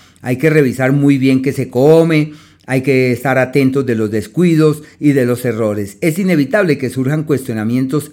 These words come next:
y problemas, y de que surjan fuerzas en contra que requieren ser manejadas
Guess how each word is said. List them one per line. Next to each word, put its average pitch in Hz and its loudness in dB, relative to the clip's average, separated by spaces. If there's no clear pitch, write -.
y 160 -2
problemas, 120 -2
y 135 2
de 135 2
que 123 -4
surjan 147 -2
fuerzas 185 0
en 127 -4
contra 185 -4
que 139 -4
requieren 135 -2
ser 143 -4
manejadas 135 -2